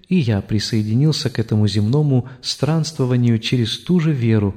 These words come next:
которую имел Авраам. К тому же я рад,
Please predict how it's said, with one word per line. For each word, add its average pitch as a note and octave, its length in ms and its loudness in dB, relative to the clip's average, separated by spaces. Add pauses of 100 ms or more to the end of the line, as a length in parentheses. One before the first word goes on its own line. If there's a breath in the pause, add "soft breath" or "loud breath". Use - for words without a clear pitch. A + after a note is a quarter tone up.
(140)
которую A2+ 500 0
имел A2+ 340 2
Авраам. G2 600 -2 (680 loud breath)
К - 80 -18
тому G3+ 240 6
же E3 340 0
я B2+ 220 2
рад, F#3+ 320 -2